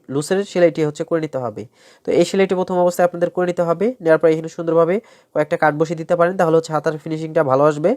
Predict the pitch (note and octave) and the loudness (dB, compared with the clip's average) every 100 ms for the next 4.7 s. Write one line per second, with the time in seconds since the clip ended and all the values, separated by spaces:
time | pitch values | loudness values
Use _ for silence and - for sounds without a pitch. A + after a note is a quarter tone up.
0 | - _ _ _ _ _ _ D#3 G3 G3 | -4 _ _ _ _ _ _ 0 4 4
1 | G3 G3 G3 G3 F#3+ F#3 F#3+ F#3+ F#3 F3+ | 2 -2 -2 -2 -4 -6 -4 -4 -4 -2
2 | F3+ F#3+ F3 F3 - F3 F3 E3+ G#3+ - | -2 -2 -4 -4 -4 2 4 4 2 -2
3 | _ _ - F#3 F#3 F3+ F3 E3 D3+ C3 | _ _ -6 0 2 2 2 0 0 2
4 | B2 B2 A2+ A2+ - D3+ F3+ | 2 -2 -10 -10 -4 0 2